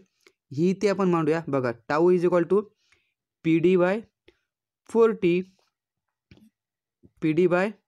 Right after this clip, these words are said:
फोर टी आणि हे वन बाय टू, बरोबर ना? आता चार दुने आठ झाले. मग ही व्हॅल्यू आपल्याला सिग्मा दिले, कोणती? ही व्हॅल्यू जर आपल्याला सिग्मा दिले,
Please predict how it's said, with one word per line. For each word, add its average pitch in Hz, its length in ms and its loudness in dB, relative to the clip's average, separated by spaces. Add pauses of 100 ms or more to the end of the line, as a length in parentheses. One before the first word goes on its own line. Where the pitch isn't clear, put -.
(960)
फोर 220 220 2
टी 185 200 0 (320)
आणि 143 200 -4
हे 151 200 2
वन 151 260 0
बाय 185 180 -2 (300)
टू, 131 140 0 (640)
बरोबर 151 240 0
ना? 208 140 -2 (100)
आता 180 140 -4
चार 139 200 -2
दुने 151 200 -2
आठ 202 160 -2
झाले. 151 280 0 (500)
मग - 60 -4
ही 139 240 0
व्हॅल्यू 202 260 2
आपल्याला 202 340 0
सिग्मा 170 340 -2
दिले, 147 260 -2 (640)
कोणती? 143 260 -2
ही 170 220 -2
व्हॅल्यू 165 240 2
जर 165 120 -2
आपल्याला 170 280 -2
सिग्मा 160 360 -2
दिले, 139 240 0